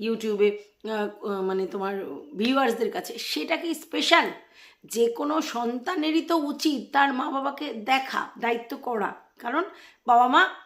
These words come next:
করেছে। কিন্তু আমি আবারও বলছি, মা বাবার কিন্তু এক্সপেকটেশন করা উচিত নয় যে আমার সন্তানকে আমি মানুষ করেছি তাই সে রিটার্ন দেবে, এক্সপেক্ট করতে পারবে না, ঠিক আছে? আহ, তুমি যদি এক্সপেক্ট করো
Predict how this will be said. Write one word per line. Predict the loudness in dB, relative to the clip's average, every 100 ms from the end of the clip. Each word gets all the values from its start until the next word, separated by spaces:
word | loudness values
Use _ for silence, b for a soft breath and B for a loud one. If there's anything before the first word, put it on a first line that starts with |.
| _ _ _ _ _
করেছে। | -2 0 2 0 -10 -16 _ 0
কিন্তু | 4 4 4
আমি | 2 2 4
আবারও | 4 6 4
বলছি, | 2 -4 -6 -6
মা | -2 0
বাবার | 0 -2
কিন্তু | -4 -4 -4
এক্সপেকটেশন | -6 -8 -12 -12 -10 -8 -4 -2 2 0
করা | 2 2
উচিত | 2 -2 -8 -6
নয় | -8 -10 B B -6
যে | 2
আমার | 4 4 2
সন্তানকে | 0 -2 -2 -2 -2
আমি | -2 -2
মানুষ | -2 -4 -4 -8
করেছি | -4 0 2 2 0 -6 -6 B B B -4
তাই | -2 -2
সে | 0 0 0
রিটার্ন | 0 2 2 2
দেবে, | 0 -2 -6 b b b _
এক্সপেক্ট | 0 0 2 0 0
করতে | -4 -4 -4
পারবে | -2 -2 -2 -6
না, | -12 -18 _ _
ঠিক | -6
আছে? | -4 -4 -8 B B B B _
আহ, | -4 -2 -4 -6 -4
তুমি | -2
যদি | 2 2
এক্সপেক্ট | 0 -2 -8 -8 -8
করো | -2 2 4 2 -4